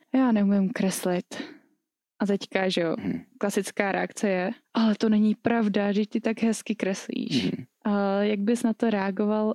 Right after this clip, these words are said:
Speaker 1: empaticky? Nebo jak bys na to, no, aktivním nasloucháním?
Speaker 2: Mhm. Možná něco jako... Mm, tebe asi frustruje, že se ti ten obrázek nedaří tak, jak jsi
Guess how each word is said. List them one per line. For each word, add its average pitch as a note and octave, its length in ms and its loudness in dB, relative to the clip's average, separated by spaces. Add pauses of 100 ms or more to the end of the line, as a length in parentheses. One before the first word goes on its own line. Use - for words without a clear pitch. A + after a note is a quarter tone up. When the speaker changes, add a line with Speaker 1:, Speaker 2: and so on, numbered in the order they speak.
Speaker 1:
empaticky? G3 720 -4 (200)
Nebo F3 300 -2 (340)
jak F#3 120 -6
bys G3+ 200 -6
na G3+ 80 -2
to, G3 220 -4
no, F#3 240 -2
aktivním F#3+ 380 -2
nasloucháním? F#3+ 760 -2 (200)
Speaker 2:
Mhm. F#2 280 0 (1040)
Možná G2+ 360 0
něco G#2 440 0
jako... G#2 540 2 (220)
Mm, G2 480 -2 (680)
tebe G#2 280 0
asi G#2 240 -2
frustruje, G#2+ 580 0
že G#2 80 0
se A2+ 140 -2
ti A2+ 120 -2
ten A2+ 140 2
obrázek G#2 460 -2
nedaří G#2 400 0
tak, - 200 -4
jak G2+ 140 -2
jsi - 120 -2